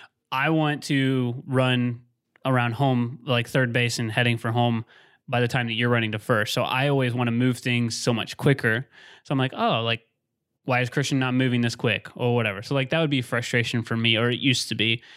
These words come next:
Um, and it's not necessarily frustration with you. It's just my own internal dialogue of, like, if we're not moving or if we're not making progress, then we're falling behind.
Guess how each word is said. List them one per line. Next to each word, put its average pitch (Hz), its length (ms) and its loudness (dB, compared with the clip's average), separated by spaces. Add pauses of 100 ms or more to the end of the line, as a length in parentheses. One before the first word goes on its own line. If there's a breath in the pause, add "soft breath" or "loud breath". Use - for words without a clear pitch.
(240 loud breath)
Um, 110 360 0
and 131 80 0
it's 127 100 0
not 123 140 2
necessarily 120 320 0
frustration 113 500 -2
with 107 140 -6
you. 131 100 6
It's 117 120 0
just - 280 -2 (320 soft breath)
my 123 360 0
own 120 160 0
internal 117 360 0
dialogue 110 560 0
of, 104 140 -6
like, 101 280 0 (180)
if - 120 -10
we're 131 80 0
not 123 120 0
moving 123 460 0
or 127 60 2
if 120 80 -8
we're 123 60 0
not 113 120 0
making 113 300 0
progress, 123 460 0
then 120 180 0
we're 107 80 -2
falling 113 300 2
behind. 117 460 0